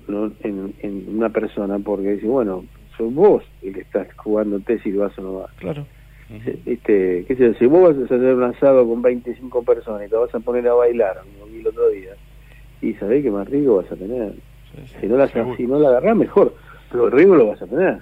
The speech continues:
Speaker 2: Sí, seguramente.
Speaker 1: Sí. Es que no, no, qué sé yo, estamos, es, es inédito, como te
Speaker 2: Sí,
Speaker 1: dije hace un
Speaker 2: claro,
Speaker 1: ratito.
Speaker 2: claro,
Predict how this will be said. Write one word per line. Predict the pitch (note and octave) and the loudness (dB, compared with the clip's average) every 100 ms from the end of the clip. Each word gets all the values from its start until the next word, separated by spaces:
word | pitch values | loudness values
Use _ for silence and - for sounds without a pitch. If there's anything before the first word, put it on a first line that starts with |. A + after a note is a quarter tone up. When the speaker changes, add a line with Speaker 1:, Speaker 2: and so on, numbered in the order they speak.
| - _ | -14 _
Speaker 2:
Sí, | - C#3 | -14 -12
seguramente. | C3 C3 C3 B2 A2+ G#2+ F3 | -10 -8 -6 -6 -4 0 -2
Speaker 1:
Sí. | - - - - - - - | -2 -20 -20 -20 -20 -20 -2
Es | D#3 E3+ | 0 2
que | B2 | 0
no, | A2 - - - - - A#2 A2 | -2 -6 -10 -20 -10 0 2 2
no, | A2+ A2+ A2+ - | -2 -4 -8 -10
qué | - | -10
sé | - G#2 | -6 0
yo, | B2+ | 0
estamos, | E3+ A3 G#3 | 2 2 4
es, | G3+ F#3+ G3+ - - - - | 4 4 2 0 -20 -20 -8
es | - - | -4 2
inédito, | A#3 B3+ A3+ C#3+ - F#2+ F#2 | 4 6 6 4 0 -8 -4
como | A2 | -2
te | A#2 | 0
Speaker 2:
Sí, | F3+ | 2
Speaker 1:
dije | C#3 | 2
hace | E3 D#3 | 2 2
un | |
Speaker 2:
claro, | C#3+ | 2
Speaker 1:
ratito. | D3+ F#3+ D3+ | 0 -2 -2
Speaker 2:
claro, | B2+ C#3 A#2+ | -2 -2 -4